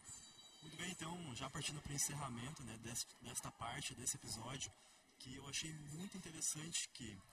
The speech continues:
como qualquer tecnologia nova, que pode parecer muito complexa de início, é questão de tempo. O tempo vai ensinar as pessoas, vai educar, né, vai conscientizar sobre essa nova tecnologia e sobre todo o potencial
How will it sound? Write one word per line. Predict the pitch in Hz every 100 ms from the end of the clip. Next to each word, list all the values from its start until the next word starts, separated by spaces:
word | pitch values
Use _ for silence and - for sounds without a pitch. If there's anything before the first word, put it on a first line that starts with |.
| -
como | 190
qualquer | 214 185 165
tecnologia | 190 180 156 131 117 - 120 135 110 - -
nova, | 101 107 143 131 95 -
que | - -
pode | 135 151
parecer | 147 120 117 - 131
muito | 135 135 -
complexa | 139 - 113 120 156 143
de | 147
início, | 131 113 160 - - 104 - - -
é | 233
questão | 214 220
de | 196 -
tempo. | 147 143 117 - - - 123
O | -
tempo | - 156 185 175 - - - -
vai | 110 131
ensinar | 131 - 123 110 131
as | 156
pessoas, | - - 131 123
vai | 113 123
educar, | 135 135 - 120 139 160 - -
né, | 101 101
vai | 110
conscientizar | 131 - 131 - 113 110 120 - - - -
sobre | - 156 139
essa | 151
nova | 139 139
tecnologia | - 143 123 110 98 135 151
e |
sobre | - 156 147 151
todo | - 170
o | 175
potencial | - 160 160 160 - - 120 117 127